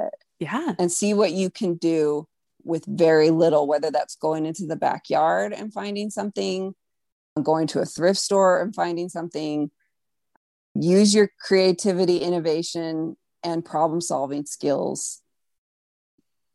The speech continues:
Speaker 1: with, without a lot of money. And, you know, the older we get, it's so much easier to,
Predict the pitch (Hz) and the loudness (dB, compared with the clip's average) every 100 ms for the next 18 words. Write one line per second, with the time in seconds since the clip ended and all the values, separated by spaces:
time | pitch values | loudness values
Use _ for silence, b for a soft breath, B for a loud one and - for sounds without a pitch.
0 | _ _ _ _ - 151 160 160 _ _ | _ _ _ _ 0 4 6 4 _ _
1 | _ _ - - _ - - 165 180 170 | _ _ -20 -20 _ -6 2 4 6 6
2 | 156 - 160 151 147 143 143 131 - - | 6 4 2 2 2 -2 -6 -6 -12 -6
3 | 185 180 - 185 180 170 175 175 180 190 | -2 0 0 0 2 2 2 0 0 -2
4 | 175 170 175 165 - 175 175 170 165 180 | -6 -4 -6 -6 -6 -4 -4 -6 -6 -2
5 | 170 165 156 170 - 151 | 0 0 -2 -4 -4 -6